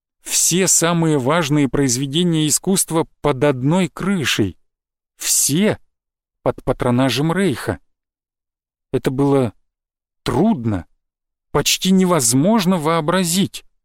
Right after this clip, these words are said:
"Как вы можете себе представить, — сказал Бюхнер, выражая словами мысли Эдит, — это новое видение фюрера станет масштабнейшим начинанием. Все мы, работники искусства,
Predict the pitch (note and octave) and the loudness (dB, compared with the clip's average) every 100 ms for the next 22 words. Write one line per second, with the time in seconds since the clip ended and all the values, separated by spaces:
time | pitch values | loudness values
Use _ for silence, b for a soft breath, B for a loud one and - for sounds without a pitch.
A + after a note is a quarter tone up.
0 | _ _ _ _ _ _ _ _ _ _ | _ _ _ _ _ _ _ _ _ _
1 | _ _ - F3 F#3+ G#3 A3+ F3 G#3+ F#3+ | _ _ -4 -2 0 2 2 0 0 0
2 | G3 G#3 F3 G3+ D#3+ - G#3+ G#3 G3 - | 0 0 0 -2 -2 0 2 2 0 -2
3 | E3+ E3+ E3+ E3 E3+ F#3 E3 E3 D#3+ D#3+ | 0 0 0 0 0 0 0 0 0 0
4 | E3 - D#3+ E3+ E3+ E3 E3 - E3 D#3+ | 0 2 2 2 2 2 0 2 2 2
5 | D3+ - - _ _ _ _ _ _ - | 0 -4 -8 _ _ _ _ _ _ -2
6 | E3+ - F3+ F3 F3+ G3 F#3 F3 D#3 F3+ | -2 0 0 2 2 2 2 2 0 0
7 | F#3+ F#3 E3+ G#3+ G#3+ D#3+ C3+ B2+ F3+ F3 | 0 2 0 0 2 2 2 0 0 0
8 | F3 - - _ - C3 F3 - - A3 | -2 -8 -20 _ -6 0 0 0 0 0
9 | F3+ F3+ F3+ G3 F3+ F3+ - G3 E3 A#2+ | 0 0 0 0 0 0 0 0 2 2
10 | G2+ - _ _ _ _ _ _ _ _ | 0 -6 _ _ _ _ _ _ _ _
11 | - - - G3 G3 E3 G#3+ D3+ _ _ | -6 -2 0 0 0 2 2 0 _ _
12 | _ _ - C#3 D3+ G3 F3 - E3+ - | _ _ -2 0 2 0 0 0 0 2
13 | A3+ G3+ B2 G2 | 0 0 0 -4